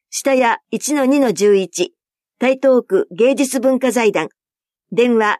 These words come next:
五八二八の七五九一番。ファックスは五八二八の七五九四番です。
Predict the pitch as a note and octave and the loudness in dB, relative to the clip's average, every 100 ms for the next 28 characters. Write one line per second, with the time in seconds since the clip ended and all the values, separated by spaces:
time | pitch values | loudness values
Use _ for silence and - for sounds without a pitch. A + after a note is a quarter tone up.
0 | _ E3+ G#3 C4+ C#4 - A3+ A#3 B3+ B3+ | _ -4 0 2 0 -2 0 0 0 -4
1 | C4 A3 G3 - F#3 A#3 C#4 C#4+ A#3+ - | -4 -2 -2 -4 -2 0 2 2 0 2
2 | A3+ G#3+ - G3+ F3 - _ _ _ _ | 0 0 -2 -4 -4 -8 _ _ _ _
3 | - B3+ C4 - G#3+ G3 G#3+ _ _ - | -6 -4 -4 -4 -2 0 -2 _ _ -6
4 | E3 C#4+ C#4+ - G#3+ A#3 A3+ A#3+ - G3+ | 0 0 0 -2 -2 0 -2 -4 -2 -2
5 | F#3 - G3+ C#4 C4 C#4+ - A3+ A#3 A#3 | -2 -2 0 0 2 0 0 0 2 0
6 | G3+ G3 F#3 A#3 - | 0 0 0 -2 -4